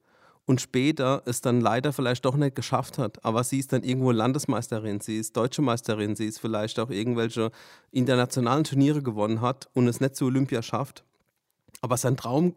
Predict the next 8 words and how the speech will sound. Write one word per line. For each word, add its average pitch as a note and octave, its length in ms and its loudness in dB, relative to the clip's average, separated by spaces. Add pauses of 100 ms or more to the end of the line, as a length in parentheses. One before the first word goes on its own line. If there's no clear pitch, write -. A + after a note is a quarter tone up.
ihr C3+ 160 2
Traum F#3 340 4
gelebt D3+ 460 0
hat - 280 -10 (960)
und C#3 200 4
dann C#3 180 4
auch D#3 200 0
noch D#3 260 -2